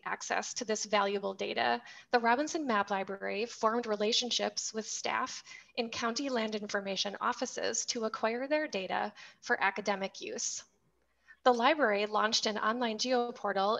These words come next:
in two thousand fourteen to make access to the growing repository of data even easier. Over the years, library staff began to track changes and trends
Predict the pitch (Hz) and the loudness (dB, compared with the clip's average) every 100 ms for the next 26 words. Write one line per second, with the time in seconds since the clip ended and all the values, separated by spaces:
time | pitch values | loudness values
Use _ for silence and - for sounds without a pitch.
0 | - 214 208 214 - 240 220 214 208 208 | 0 0 -2 -2 -2 2 2 0 -4 -6
1 | - - 302 226 214 220 - - - 254 | -4 -6 -4 -4 -6 -12 -20 -20 -8 0
2 | 240 240 240 247 285 285 285 240 226 208 | 0 2 0 0 -2 -2 0 0 0 2
3 | 214 262 262 - 214 240 - 254 254 240 | 2 2 -2 2 2 2 0 2 2 0
4 | 208 190 196 202 - 208 220 226 226 208 | -4 -4 -2 -4 -4 -6 -6 -6 -6 -4
5 | 208 214 240 - _ _ _ _ _ 247 | -4 -2 -4 -6 _ _ _ _ _ 0
6 | 240 285 311 277 254 254 247 220 226 247 | 2 0 2 4 4 4 2 2 2 4
7 | 262 254 214 202 220 - 208 208 202 202 | 0 0 -2 2 0 0 0 0 -2 -4
8 | - 208 190 - 233 233 262 269 262 - | 2 2 2 -2 -2 0 -2 -2 -6 0
9 | 202 208 254 262 | 0 0 -6 -10